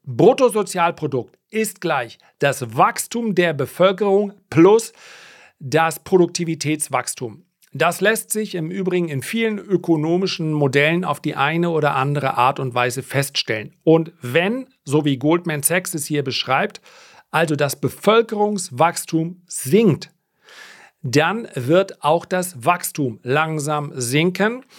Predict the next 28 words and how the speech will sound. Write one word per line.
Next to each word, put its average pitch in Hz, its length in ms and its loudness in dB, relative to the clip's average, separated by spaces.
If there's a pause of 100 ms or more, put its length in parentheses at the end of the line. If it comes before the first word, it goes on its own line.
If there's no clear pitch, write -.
(300)
Und 151 160 2
wenn 196 180 2
wir 196 120 2
uns 190 240 -2
das 165 200 -4
globale 160 600 2
Wachstum 143 480 -4
ansehen, 131 880 -8
dann 147 220 0
liegt 190 360 -2
es - 280 -6
derzeit 196 680 2
im 196 320 2
Durchschnitt. 139 640 0 (800)
Wir 110 120 -8
nehmen 127 220 -2
also 135 180 0
alle 180 240 2
Volkswirtschaften 151 960 -4
zusammen, 143 680 -2
von 143 200 -4
denen 143 240 -2
wir 139 80 -2
die 123 140 -4
Daten 127 380 0
bekommen, 135 500 -2
bei 135 200 2
knapp 185 500 -2